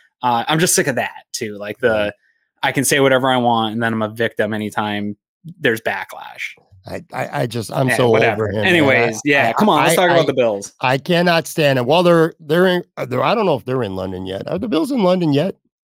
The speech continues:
Speaker 1: I think tomorrow.
Speaker 2: Yeah,
Speaker 1: Uh,
Speaker 2: okay.
Speaker 1: well, so we're recording Wednesday
Speaker 2: Yeah.
Speaker 1: here.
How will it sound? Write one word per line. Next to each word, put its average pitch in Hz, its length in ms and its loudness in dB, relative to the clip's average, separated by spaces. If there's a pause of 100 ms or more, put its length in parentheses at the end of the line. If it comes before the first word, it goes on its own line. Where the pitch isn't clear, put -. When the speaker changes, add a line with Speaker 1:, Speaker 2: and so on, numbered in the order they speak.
(100)
Speaker 1:
I 160 60 0
think 170 180 -4
tomorrow. 139 480 -2 (500)
Speaker 2:
Yeah, 185 200 -8
Speaker 1:
Uh, 139 200 2
Speaker 2:
okay. 151 100 2
Speaker 1:
well, 175 120 4
so 143 420 2 (680)
we're 156 140 2
recording 147 640 2
Wednesday 117 720 -6
Speaker 2:
Yeah. 117 300 -4
Speaker 1:
here. 104 240 -10